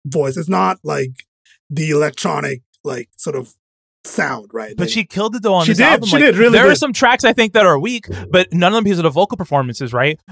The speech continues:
Speaker 2: There is not a vocal performance I can say is, is mid on this album. Like, uh, what, what's this one track? Let me pull up the, where do I got the track list at? Like, for example, Heated, eh.
Speaker 1: Yeah,
Speaker 2: Thick,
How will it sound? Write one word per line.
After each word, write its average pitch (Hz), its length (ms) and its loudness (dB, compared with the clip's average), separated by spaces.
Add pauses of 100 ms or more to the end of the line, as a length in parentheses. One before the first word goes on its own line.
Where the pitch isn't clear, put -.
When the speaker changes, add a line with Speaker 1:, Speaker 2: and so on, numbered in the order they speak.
Speaker 2:
There 170 180 4
is 196 120 2
not 185 220 4
a 180 60 6
vocal 180 360 2
performance 147 600 0
I 147 160 2
can 160 240 -4
say 143 560 0
is, 131 320 -2
is 135 200 0
mid 131 400 -2 (120)
on 120 240 0
this 117 160 -6
album. 120 380 -2 (320)
Like, 156 200 0
uh, 131 440 2
what, 165 200 -6
what's 147 280 -6
this 127 120 -10
one 117 140 -6
track? - 160 -10
Let 135 100 -8
me 131 60 -14
pull 131 80 -6
up - 80 -8
the, 104 260 -8 (260)
where 110 180 -8
do 107 80 -8
I 117 80 -6
got 104 100 -10
the 110 80 -20
track 101 200 -8
list 117 220 -8
at? 110 220 -6 (240)
Like, 160 140 0
for 220 140 2
example, 165 460 -2 (640)
Heated, 220 520 -6 (120)
eh. 190 340 -4 (440)
Speaker 1:
Yeah, 202 260 2
Speaker 2:
Thick, 156 100 -4